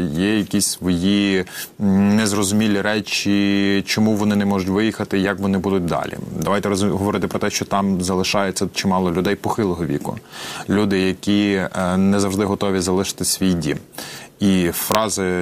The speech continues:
якої, на яку якою мені відповіли на це запитання, це,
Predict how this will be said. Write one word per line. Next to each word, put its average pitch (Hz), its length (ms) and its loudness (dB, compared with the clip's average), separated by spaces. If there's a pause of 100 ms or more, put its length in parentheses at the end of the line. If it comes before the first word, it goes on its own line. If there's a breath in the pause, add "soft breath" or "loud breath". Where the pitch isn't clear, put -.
(160)
якої, 90 360 0 (220)
на 90 200 2
яку 87 340 0 (720)
якою 107 320 2
мені 104 180 2
відповіли 101 360 0
на 95 120 0
це 95 180 -2
запитання, 113 760 0
це, - 200 -2